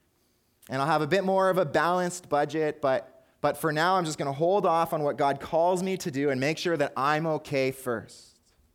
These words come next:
See, God's order, no matter what circumstance, is always that we be kingdom first, that we pursue his calling in our life first, whether it's in our giving, whether it's in the way that we use our time,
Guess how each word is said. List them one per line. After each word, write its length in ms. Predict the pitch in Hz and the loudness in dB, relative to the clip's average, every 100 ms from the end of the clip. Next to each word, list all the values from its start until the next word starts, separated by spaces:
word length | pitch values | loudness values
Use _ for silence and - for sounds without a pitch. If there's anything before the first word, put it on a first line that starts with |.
| _ _ _ _ _ _ _ _ _ _ _ | _ _ _ _ _ _ _ _ _ _ _
See, 140 | - | -10
God's 440 | 113 127 147 139 - | 0 2 2 0 -4
order, 340 | 127 143 135 117 | -2 0 0 -2
no 100 | 117 | 0
matter 280 | 120 117 | 0 2
what 320 | 113 123 143 - | 0 0 0 -2
circumstance, 760 | - 143 139 113 - 110 110 | -4 -6 -6 -10 -8 -8 -6
is 140 | 117 - | -8 -4
always 380 | 117 139 135 120 | 0 0 0 -2
that 140 | 120 | -6
we 240 | 110 120 135 | -6 -4 -4
be 220 | 131 117 | -4 -6
kingdom 840 | - - 147 147 139 135 131 123 123 - _ | -8 -14 -10 -8 -6 -6 -6 -10 -14 -20 _
first, 720 | - 127 117 104 - - - _ _ - | -8 -4 -2 -4 -14 -20 -20 _ _ -8
that 120 | 127 | -4
we 140 | 127 143 | -2 -4
pursue 420 | - 135 - 131 | -4 -8 -6 -8
his 380 | 120 139 147 143 | -6 -4 -2 -4
calling 540 | - 143 151 151 127 | -4 0 0 -2 -4
in 100 | 120 | -4
our 180 | 120 127 | -2 0
life 500 | 123 110 113 - - _ - - | 0 0 -2 -8 -20 _ -20 -18
first, 420 | - 156 127 - | -2 0 0 0
whether 240 | 139 143 | 0 0
it's 140 | 135 160 | -2 -4
in 100 | 139 | -4
our 140 | 117 | -6
giving, 640 | 117 143 147 151 160 165 175 - | -6 -4 -2 -2 -6 -8 -12 -10
whether 240 | - 139 143 | -2 0 0
it's 140 | 135 | -2
in 80 | 143 | -6
the 60 | 127 | -4
way 180 | 127 | -2
that 120 | 135 110 | -2 -4
we 120 | 120 | -6
use 260 | 123 123 | -6 -8
our 140 | 120 110 | -6 -8
time, 640 | - 143 139 156 165 170 | -8 -6 -2 -2 -4 -8